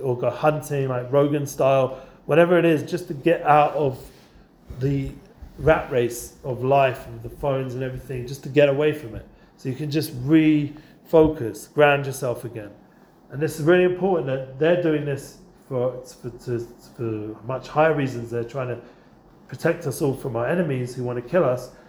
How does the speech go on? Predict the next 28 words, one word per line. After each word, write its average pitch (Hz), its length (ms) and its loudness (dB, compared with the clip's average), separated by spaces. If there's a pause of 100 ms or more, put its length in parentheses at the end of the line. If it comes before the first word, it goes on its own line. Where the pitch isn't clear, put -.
(280)
So 123 440 -4
we, 131 120 -2 (260)
it's 135 160 -4
very 139 280 2
purposeful 143 580 -2
why 123 320 -2
they're 127 240 -2
in 120 100 -6
this 117 160 -10
space. 120 520 -6 (500)
But 135 100 0
we 165 180 6
can 170 220 -2
actually 151 340 -4
choose 151 340 -2
it 127 280 -4
when 131 160 -4
we're 131 80 -2
not 175 420 2
being 135 180 -2
forced 202 440 2
to 156 60 -6
do 120 220 -2
this. 131 240 -4 (520)
We 147 120 0
can 160 160 -4
choose 226 320 -2
it - 240 -2